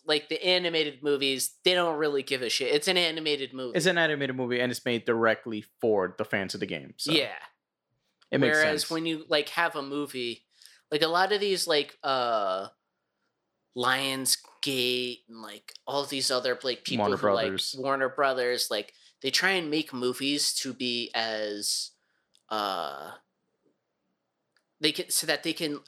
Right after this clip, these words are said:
Speaker 1: kind of appeal to as many people as possible. And
Speaker 2: Yeah.
Speaker 1: in that way, they kind of, like, tear apart fucking franchises trying to, like, make these fucking movies.
Speaker 2: Yeah.
Speaker 1: That's why, like, oh my God, like, think about, like,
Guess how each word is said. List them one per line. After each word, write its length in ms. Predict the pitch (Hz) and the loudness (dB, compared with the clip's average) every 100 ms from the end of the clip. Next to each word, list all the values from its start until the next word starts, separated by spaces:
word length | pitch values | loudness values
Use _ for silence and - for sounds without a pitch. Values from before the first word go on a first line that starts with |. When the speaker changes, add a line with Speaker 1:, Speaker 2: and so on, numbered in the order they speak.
| _ - | _ -6
Speaker 1:
kind 200 | - 175 | 0 0
of 80 | 170 | 0
appeal 420 | 147 - 175 156 | -2 -4 0 2
to 160 | 143 135 | 2 -2
as 120 | 123 | -4
many 380 | 120 123 123 127 | -4 -4 -2 -4
people 380 | - 127 123 120 | -6 -8 -2 -2
as 120 | 101 | -2
possible. 720 | - 117 107 - 107 87 - - | -2 -2 0 -2 -6 -12 -14 -4
And 100 | 135 | 0
Speaker 2:
Yeah. 80 | 123 | 0
Speaker 1:
in 120 | 131 | 2
that 260 | 143 147 131 | 0 -2 -6
way, 200 | 127 113 | -4 -4
they 120 | 110 | -6
kind 280 | - 160 147 | -6 -4 -2
of, 140 | 131 | -2
like, 220 | 120 - - | -4 -6 -6
tear 300 | - 139 120 | 0 2 2
apart 460 | - - 127 - | 0 -2 -2 -2
fucking 300 | - 104 107 | -8 -8 -8
franchises 880 | - 120 117 113 101 85 123 67 - - _ _ | -8 -6 -2 -2 -2 -2 -8 -8 -8 -10 _ _
trying 260 | - 139 120 | -2 -2 -2
to, 60 | |
like, 260 | 117 113 - | -4 -6 -6
make 300 | 110 113 - | -8 -8 -10
these 260 | 113 101 - | -8 -6 -2
fucking 360 | 120 107 95 | -2 -4 -8
movies. 640 | 101 110 - 71 67 - - _ - | -6 -6 -6 -14 -8 -8 -8 _ -6
Speaker 2:
Yeah. 280 | 113 85 76 _ _ _ | -2 -2 -4 _ _ _
Speaker 1:
That's 260 | 135 156 - | -2 -2 0
why, 240 | 160 160 | 2 2
like, 300 | 160 156 151 - | 4 2 0 -6
oh 160 | 160 | -6
my 100 | 143 | -6
God, 340 | 123 147 131 120 | -2 0 0 0
like, 160 | 117 | -4
think 180 | - 151 | -4 -6
about, 220 | - 151 | -2 0
like, 260 | 147 135 | 0 -4